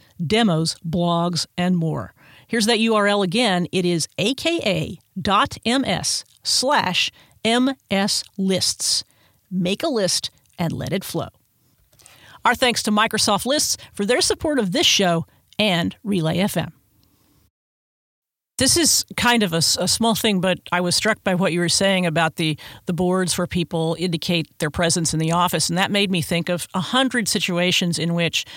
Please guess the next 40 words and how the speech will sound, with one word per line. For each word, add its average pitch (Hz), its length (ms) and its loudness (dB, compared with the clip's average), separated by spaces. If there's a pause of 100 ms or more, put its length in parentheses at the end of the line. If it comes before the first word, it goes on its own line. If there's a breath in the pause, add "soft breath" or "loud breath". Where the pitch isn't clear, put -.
(280 loud breath)
there's, 180 600 0
for - 160 -4
a 175 60 0
blind 185 300 0
person, 180 280 0
a 165 60 0
visual 175 400 0
cue, 160 480 -2
or 156 180 -4
for 170 220 -4
a - 60 -8
person - 340 -4
with 165 160 -4
a - 20 -6
physical 185 380 -2
disability, 165 600 0
there 160 140 -2
might 165 220 0
be - 80 -2
something 156 480 -2 (480 loud breath)
at 165 180 -2 (160)
too 202 160 0
high 170 280 0
a, 156 260 2
a 170 100 -2
level 170 320 0
for 170 160 -6
them 165 160 -2
to 160 100 -4
reach 160 380 -2
or 160 80 0
something 165 380 -2
like 165 240 0
that, 156 260 0 (320 loud breath)
where 220 180 2
it's, - 320 0 (280 loud breath)
it's 233 180 0
not 269 180 2
necessarily 214 920 0 (880)
completely, 208 920 -2